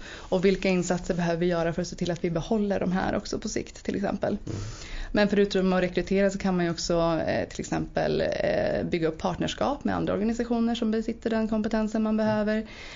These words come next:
Speaker 1: Eh, man kan inse att vi behöver outsourca delar av vår kompetens någon annanstans. Eh, utveckla individer vi har internt. Deras kompetens
Speaker 2: Mm.
Speaker 1: kanske inte kommer vara relevant i framtiden, men kan vi jobba med dem så att de liksom bygger en kompetens som vi faktiskt behöver och så vidare.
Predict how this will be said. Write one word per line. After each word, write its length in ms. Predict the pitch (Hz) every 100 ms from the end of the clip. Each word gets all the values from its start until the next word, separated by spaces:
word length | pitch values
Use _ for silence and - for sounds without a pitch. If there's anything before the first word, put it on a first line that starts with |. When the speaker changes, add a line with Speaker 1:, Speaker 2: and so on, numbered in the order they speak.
| -
Speaker 1:
Eh, 220 | 190 175
man 180 | 175 175
kan 380 | 175 170 170 170
inse 340 | 165 160 170
att 120 | 156
vi 60 | 170
behöver 760 | 160 160 156 160 156 156 156 - 160
outsourca 500 | - - 214 226 240
delar 260 | 240 226
av 80 | 226
vår 200 | 214 208
kompetens 680 | 214 208 214 214 214 214 - 202
någon 180 | 208
annanstans. 600 | 202 202 202 202 202 202 - - - - -
Eh, 420 | 170 175 165 - - -
utveckla 920 | 214 165 - 180 240 - - 220 247 254
individer 640 | 226 214 185 175 233 247 220
vi 80 | 160
har 300 | 175 220 285
internt. 600 | 175 175 180 320 320 -
Deras 300 | 190 175 190
kompetens 260 | - 208 214 208
Speaker 2:
Mm. 40 | -
Speaker 1:
kanske 180 | 190 190
inte 120 | 180
kommer 160 | 180 175
vara 140 | 170
relevant 380 | 160 156 190 247
i 40 | 240
framtiden, 400 | 214 202 196 196
men 100 | 190
kan 160 | 175
vi 60 | 175
jobba 320 | 185 170 175
med 140 | 180
dem 360 | - - 254 247
så 120 | 226
att 120 | 180
de 300 | 170 165 170 180 - -
liksom 260 | 190 165
bygger 300 | 156 180 220
en 100 | 254 240
kompetens 460 | 240 233 240 240
som 100 | 240
vi 80 | 240
faktiskt 340 | 233 233 233
behöver 420 | 220 220 220 220 220
och 100 | 202
så 100 | 190
vidare. 240 | 185